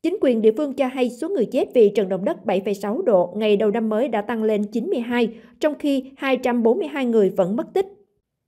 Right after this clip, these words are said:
Tại quận Ishikawa, bị động đất tàn phá, đường phố còn ngổn ngang những đám rối dây điện và tàn tích của một tòa nhà ám khói vì hỏa hoạn ở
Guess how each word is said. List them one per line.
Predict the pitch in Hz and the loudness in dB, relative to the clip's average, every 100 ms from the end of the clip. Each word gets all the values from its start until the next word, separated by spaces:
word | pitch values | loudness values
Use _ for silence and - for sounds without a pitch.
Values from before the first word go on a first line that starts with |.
| _ _ _ _ _ _ _ | _ _ _ _ _ _ _
Tại | 247 208 | 0 4
quận | 233 208 | 4 4
Ishikawa, | - 262 262 254 247 233 233 214 208 - - | 0 0 0 -2 -2 -2 0 0 -2 -6 2
bị | 240 208 | 6 8
động | 214 196 | 6 0
đất | 247 - | -2 -4
tàn | 196 - | -6 -4
phá, | 202 254 302 | -4 -4 -2
đường | 240 233 | -2 0
phố | 220 277 | 0 0
còn | 247 202 | -2 0
ngổn | 185 175 269 | 2 0 0
ngang | 254 240 233 | -2 -2 0
những | 226 180 226 262 | 0 0 0 0
đám | 247 311 | -2 0
rối | 262 233 320 | 0 2 0
dây | 302 262 | -2 2
điện | 214 180 190 | 2 2 0
và | 202 | -2
tàn | 214 180 | -2 -2
tích | 311 - | -4 -2
của | - | 0
một | 220 220 - | 2 0 -2
tòa | 196 | -2
nhà | 185 175 | -2 -2
ám | - 202 349 | -4 -4 -4
khói | 254 202 294 427 | -4 -2 -2 0
vì | 202 | 0
hỏa | 185 170 - | 2 -2 -2
hoạn | 226 170 156 - - | -4 -4 -6 -16 -6
ở | - 196 | 2 4